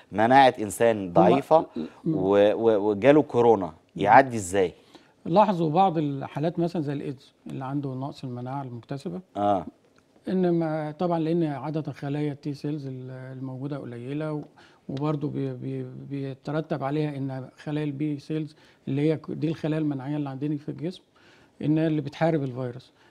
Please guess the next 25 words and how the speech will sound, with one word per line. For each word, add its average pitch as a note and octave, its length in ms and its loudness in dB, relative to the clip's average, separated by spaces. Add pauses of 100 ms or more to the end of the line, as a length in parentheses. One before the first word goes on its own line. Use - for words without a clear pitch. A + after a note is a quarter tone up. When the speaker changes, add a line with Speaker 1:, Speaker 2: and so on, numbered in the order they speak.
(140)
Speaker 2:
إن D3+ 60 2
لما F3 220 4
بتقل E3+ 460 0 (160)
ما D3 100 -2
بيفرزش D3+ 480 -4
كميات D3 460 -2
المواد C#3 380 -2
الكيماوية C#3 720 -4
اللي C3 160 -8
بتعمل C#3 420 -4
الأعراض B2 600 -8
دي، A#2+ 140 -14 (480)
ف-، - 120 -4
فتقل D#3 680 0
الأعراض D#3 380 -2
دي D3 60 -4
عنده. B2 300 -8 (360)
Speaker 1:
مم. G#2+ 300 -2 (440)
Speaker 2:
بس B2 200 -12
ف-، - 100 -12
لكن F3+ 320 0
لو F3+ 200 4
الفيروس F#3+ 400 0
كتير F3 400 -2
طبعًا F3 500 -2